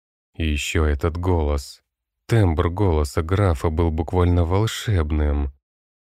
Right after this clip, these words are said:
Спорить с ним было очень сложно. «Я сдаюсь. Я не смогу с вами спорить».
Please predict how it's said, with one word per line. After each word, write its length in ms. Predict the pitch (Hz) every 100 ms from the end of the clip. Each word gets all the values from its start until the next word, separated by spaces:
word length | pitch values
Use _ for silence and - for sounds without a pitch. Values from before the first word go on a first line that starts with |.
| _
Спорить 580 | - - - 113 80 76
с 100 | -
ним 300 | 107 92 76
было 240 | 76 78 76
очень 320 | 78 - 82
сложно. 680 | - 98 80 80 73 67 - _ _ _ _ _ _ _ _ -
«Я 240 | 98 110
сдаюсь. 720 | 98 - 110 110 80 - - _ _ -
Я 220 | 101 123
не 100 | 127
смогу 340 | - 147 120
с 100 | 95
вами 220 | 85 76 73
спорить». 560 | - 80 78 71 -